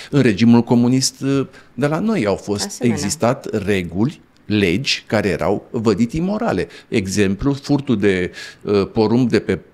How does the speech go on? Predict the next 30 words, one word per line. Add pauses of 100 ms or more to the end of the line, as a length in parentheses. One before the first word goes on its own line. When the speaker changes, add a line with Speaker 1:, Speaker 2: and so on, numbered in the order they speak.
(120)
Speaker 1:
propriul
ogor,
uh,
ogorul
Speaker 2:
Da.
Speaker 1:
Ceape,
con-,
Speaker 2:
Da,
da,
da.
Speaker 1:
uh,
uh,
Speaker 2:
Se
Speaker 1:
sancționat
Speaker 2:
constituia
Speaker 1:
cu
Speaker 2:
furt.
Speaker 1:
pedepse
foarte
dure. (540)
Ei
bine, (960)
ce
te
faci
cu
asemenea
legi
care
sunt